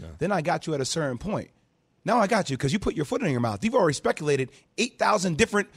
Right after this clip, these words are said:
Speaker 1: But
Speaker 2: scenarios.
Speaker 1: he's complaining about the
Speaker 2: But, uh,
Speaker 1: speculation.
Speaker 2: that's why I try to say off the top how athletes are built,
Speaker 1: Mm-hmm.
Speaker 2: right?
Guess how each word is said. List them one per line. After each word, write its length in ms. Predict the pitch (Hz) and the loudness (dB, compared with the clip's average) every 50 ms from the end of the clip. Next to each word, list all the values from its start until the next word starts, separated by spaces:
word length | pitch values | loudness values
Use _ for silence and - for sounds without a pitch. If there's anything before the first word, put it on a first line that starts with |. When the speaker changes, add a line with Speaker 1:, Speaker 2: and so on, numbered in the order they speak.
| - | 0
Speaker 1:
But 140 | - 151 147 | 2 4 6
Speaker 2:
scenarios. 360 | 190 202 226 226 202 180 - | 8 8 8 8 8 6 6
Speaker 1:
he's 80 | - - - - | 6 2 0 0
complaining 500 | 170 180 202 220 233 220 165 120 101 92 | 2 4 4 4 4 4 4 2 2 0
about 300 | 87 78 82 78 73 - | 0 0 0 0 0 -2
the 140 | - - - | -6 -6 -2
Speaker 2:
But, 100 | - - 180 | 2 2 4
uh, 20 | |
Speaker 1:
speculation. 400 | 185 - 82 - 156 147 151 135 | 4 4 2 2 2 0 0 2
Speaker 2:
that's 200 | 117 156 147 - | 2 2 2 2
why 140 | 160 156 151 | 2 2 2
I 40 | 147 | 2
try 160 | - - 156 | 2 2 0
to 60 | 139 | 2
say 120 | 127 - 156 | 2 2 0
off 80 | 139 - | 0 0
the 80 | 120 120 | -2 -4
top 240 | - 143 147 123 - | -2 -2 -2 -2 -2
how 180 | - 127 123 - | -2 -2 -2 0
athletes 460 | - 127 120 113 - - 123 107 - - | 0 -2 -2 -2 -2 -4 -4 -4 -4 -6
are 120 | - 107 95 | -8 -6 -4
built, 400 | 80 131 135 120 - - - - - _ _ _ _ _ - | -2 -2 -2 -2 -2 -6 -12 -20 -20 _ _ _ _ _ -18
Speaker 1:
Mm-hmm. 140 | - - 101 | -10 -6 -2
Speaker 2:
right? 240 | 104 123 143 156 | 0 0 0 -2